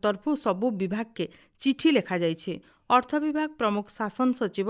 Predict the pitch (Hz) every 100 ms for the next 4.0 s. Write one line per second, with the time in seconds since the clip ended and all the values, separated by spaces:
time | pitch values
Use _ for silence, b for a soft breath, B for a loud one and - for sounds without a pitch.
0 | 233 208 220 220 214 208 202 190 185 196
1 | 247 b b b - 233 240 240 220 240
2 | 302 294 294 196 240 269 247 175 180 233
3 | 233 254 254 247 220 262 - 190 196 240